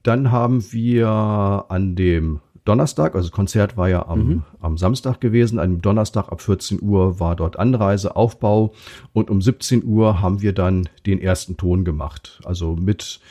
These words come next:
Speaker 1: zumindestens den, äh, den Leuten, die dann schon da waren. Es gab einige, die kamen dann auch erst Freitag oder auch am
Speaker 2: Ja.
Speaker 1: Samstagvormittag.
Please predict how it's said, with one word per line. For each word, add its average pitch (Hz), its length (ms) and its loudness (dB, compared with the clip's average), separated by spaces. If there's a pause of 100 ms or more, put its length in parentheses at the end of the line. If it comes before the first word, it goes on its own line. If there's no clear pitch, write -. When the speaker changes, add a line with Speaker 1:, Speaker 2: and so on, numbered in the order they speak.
(220)
Speaker 1:
zumindestens 107 680 2
den, 92 540 2
äh, 82 680 -2 (380)
den 104 200 -2
Leuten, 95 300 2
die 92 80 0
dann 85 140 0
schon 85 180 -2
da 101 240 2
waren. 101 140 2
Es 87 100 -2
gab - 180 -4
einige, 92 380 0
die 90 80 -6
kamen 90 240 -6
dann 85 140 0
auch - 160 -12
erst - 160 -10
Freitag 90 420 -2
oder 92 160 -4
auch 73 140 -6
am 71 80 -2
Speaker 2:
Ja. 101 160 4
Speaker 1:
Samstagvormittag. 95 840 0